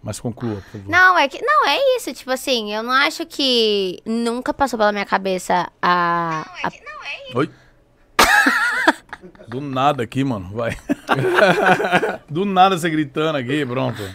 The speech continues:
Speaker 2: Falei, "Nossa, falei alguma besteira."
Speaker 1: Hum.
Speaker 2: <laughs> E ele tá me cortando.
Speaker 1: Ah.
Speaker 2: Não, mas tipo assim, eu nunca fiquei, tipo, achando que, "Nossa, ele vai rolar alguma coisa com ela." Não, não é isso, mas tipo, eu sou uma pessoa ciumenta.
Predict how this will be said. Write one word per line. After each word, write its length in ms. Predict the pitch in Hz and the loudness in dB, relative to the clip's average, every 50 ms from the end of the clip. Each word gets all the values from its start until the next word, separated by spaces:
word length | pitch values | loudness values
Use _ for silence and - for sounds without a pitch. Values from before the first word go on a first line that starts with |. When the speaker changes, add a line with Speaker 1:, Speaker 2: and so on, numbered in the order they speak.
| - _ | -16 _
Speaker 2:
Falei, 180 | - 240 233 214 | -6 -6 -4 -4
"Nossa, 320 | 202 202 208 226 220 208 | -2 -2 -2 -2 -2 -4
falei 200 | 190 196 196 202 196 | -8 -6 -4 -4 -4
alguma 300 | 190 196 202 202 196 190 | -4 -6 -6 -10 -12 -10
besteira." 580 | 185 196 - 240 120 123 269 - - - - | -8 -8 -6 -4 -2 0 0 2 4 4 2
Speaker 1:
Hum. 60 | 233 247 269 - | 2 0 2 2
Speaker 2:
<laughs> 20 | |
E 160 | 320 311 320 320 - 311 | 4 6 6 8 8 8
ele 140 | 339 - | 6 6
tá 180 | - 320 285 262 | 4 2 2 2
me 100 | 262 285 | -2 -6
cortando. 840 | - - 247 247 269 294 _ - - 220 220 233 - 120 - - | -6 -2 -2 -2 -2 -4 _ -6 -4 -4 -2 -2 -2 -2 0 0
Speaker 1:
Ah. 280 | 269 277 330 403 349 339 - 440 - _ - - - - - 480 392 403 403 403 - - _ - | 0 0 0 -2 -4 -4 -4 -10 -10 _ -16 -10 -6 -4 -4 -4 -4 -8 -12 -14 -16 -20 _ 0
Speaker 2:
Não, 400 | 302 381 392 392 370 359 349 339 | 4 6 6 8 8 6 4 2
mas 280 | 294 269 254 269 - | 0 0 0 -2 -4
tipo 200 | - 302 247 - | -8 -10 -6 -6
assim, 460 | 294 302 - - 302 277 254 226 208 - - - - - _ | -6 -6 -4 -4 -4 -4 -4 -4 -8 -12 -20 -20 -20 -20 _
eu 140 | - 247 254 | -4 -4 -4
nunca 280 | 262 269 277 349 359 339 | -4 -4 -2 -2 -2 -2
fiquei, 280 | - - - 320 269 | -2 -4 -4 -4 -4
tipo, 180 | 254 - - - | -4 -6 -8 -8
achando 280 | 247 240 - 233 226 226 | -8 -6 -6 -6 -6 -6
que, 120 | - 247 | -6 -6
"Nossa, 460 | 220 196 180 185 208 226 226 214 196 | -4 -2 0 2 4 2 2 2 -4
ele 80 | 175 175 | -6 -2
vai 160 | 170 180 180 | 0 0 2
rolar 180 | 180 185 185 185 | 2 2 0 0
alguma 140 | 180 185 | -4 -4
coisa 160 | 180 190 185 - | -8 -8 -4 -2
com 80 | 214 | -2
ela." 140 | 202 196 208 | 0 0 2
Não, 200 | 247 349 349 277 | 4 4 4 4
não 80 | 254 277 | 2 -4
é 80 | 302 | -4
isso, 240 | 302 226 196 - 220 | -4 -6 -6 -8 -8
mas 200 | 196 190 190 - | -6 -6 -6 -6
tipo, 420 | - 202 - - 190 180 175 170 - - - - - - - - - - | -8 -12 -10 -8 -6 -6 -6 -8 -12 -18 -20 -20 -20 -20 -14 -8 -2 2
eu 140 | 240 240 247 | 2 2 4
sou 100 | 262 269 | 4 2
uma 80 | 262 | 2
pessoa 180 | 240 233 - 226 | 2 0 -2 -4
ciumenta. 680 | - - 247 247 262 220 170 190 - - - - 180 | -2 -2 -2 0 0 0 -2 -2 -6 -8 -8 -8 -8